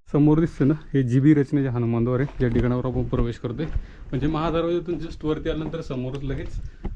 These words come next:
हनुमान द्वार आहे, जीभी, अ, अ, रचनेचे.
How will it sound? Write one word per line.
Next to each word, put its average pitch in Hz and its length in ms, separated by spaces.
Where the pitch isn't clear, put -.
हनुमान 123 320
द्वार 123 180
आहे, - 320
जीभी, 123 300
अ, 147 140
अ, 117 400
रचनेचे. 123 760